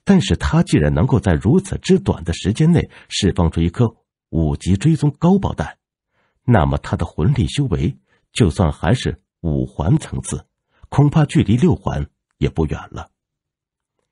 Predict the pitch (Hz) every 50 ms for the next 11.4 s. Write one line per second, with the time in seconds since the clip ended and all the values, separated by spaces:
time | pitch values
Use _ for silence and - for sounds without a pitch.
0 | _ _ _ _ _ _ _ - - - 120 147 185 185 143 98 - - - -
1 | - 117 110 - 123 117 - 135 143 135 - _ _ - 90 85 - - - -
2 | 113 113 104 - 95 - 85 78 76 71 65 71 80 87 85 98 87 71 64 73
3 | 71 - 71 69 - _ _ _ _ _ _ _ _ - - - 190 196 160 -
4 | - - 185 135 85 - - 156 165 - - 73 69 - - 113 87 - 87 82
5 | 78 76 - - 156 160 - _ _ _ _ _ _ _ _ _ _ _ _ -
6 | 139 185 170 226 220 160 73 69 - 95 113 143 135 - _ - 120 123 82 76
7 | 80 73 - - 104 113 117 87 69 80 - - 123 151 139 - 104 76 - 73
8 | - - _ _ - - 85 76 - 76 71 - - 135 135 127 - - - -
9 | - - 67 55 - - _ _ _ _ _ _ _ - _ _ - - 151 110
10 | - - 190 190 185 190 185 185 - - _ - - 87 82 92 98 - 101 64
11 | 71 104 - - - - - -